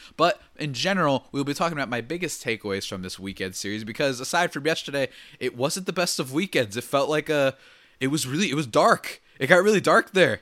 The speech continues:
you know? Uh, a lot of people were sad. A lot of people were sad on Twitter, uh, including myself to a degree.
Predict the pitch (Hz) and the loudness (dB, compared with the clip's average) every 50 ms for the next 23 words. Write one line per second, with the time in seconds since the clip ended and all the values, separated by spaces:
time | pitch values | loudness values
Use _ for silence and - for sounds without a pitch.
0 | _ - - 123 123 135 151 175 196 147 127 123 123 123 117 120 123 131 143 - | _ -6 -2 0 2 2 2 2 2 2 2 2 2 2 2 0 0 -2 -2 -4
1 | - 147 151 147 131 127 - - - 110 113 131 151 135 107 104 107 110 - 117 | -6 -6 -6 -6 -6 -6 -6 -4 -2 -2 -2 -2 -2 -2 -2 -4 -4 -4 -6 -8
2 | 117 117 113 110 - 117 113 110 104 95 - - 101 107 117 147 160 127 98 92 | -6 -8 -8 -6 -6 -6 -6 -4 -6 -6 -8 -10 -8 -8 -6 -6 -6 -6 -6 -8
3 | 87 - - - - - - 117 110 - 156 156 147 135 123 113 - - 113 113 | -10 -14 -18 -20 -20 -14 -12 -12 -6 -4 -2 -2 0 0 -2 -2 0 2 2 2
4 | 120 - - 156 147 151 151 156 151 165 175 196 220 | 0 0 -2 -4 -2 -2 -4 -4 -4 -4 -4 -4 -4